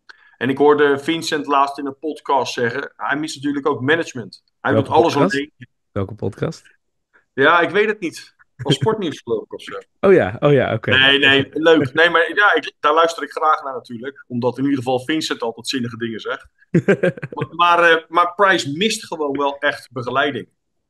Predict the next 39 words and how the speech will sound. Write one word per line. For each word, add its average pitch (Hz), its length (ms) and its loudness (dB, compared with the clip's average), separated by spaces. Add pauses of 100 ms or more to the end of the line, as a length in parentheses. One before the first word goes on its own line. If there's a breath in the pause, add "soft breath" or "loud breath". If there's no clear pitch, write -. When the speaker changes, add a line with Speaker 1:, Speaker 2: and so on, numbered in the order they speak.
(380)
Speaker 1:
En, 117 160 -6
eh, 113 300 -4
en, 117 160 -8
en 123 120 -6
dat 127 200 -2
zie 170 120 -10
je 160 120 2
gewoon. 120 400 0
En 131 200 -12
je 123 180 -4
ziet 135 220 -6
ook 139 160 -4
dat 135 120 -10
hij 123 100 -16
soms 131 420 -8 (500)
stomme 135 380 -6
dingen 135 280 -2
post 143 240 2
op 131 100 -12
social 147 380 -2
media 156 480 -2 (340 soft breath)
en 143 180 -4
te 151 80 -6
snel 156 340 4
dingen 143 220 0
zegt. 160 260 0
Want 156 120 -14
ja, 151 120 -2
het 151 140 -6
gaat 170 260 0
gewoon 170 160 -4
niet 160 100 -6
meer 143 80 -6
zo 135 160 -2
makkelijk 139 400 0
als 127 160 -14
dat 143 160 -4
het 123 180 -12 (160)
ging. - 440 -4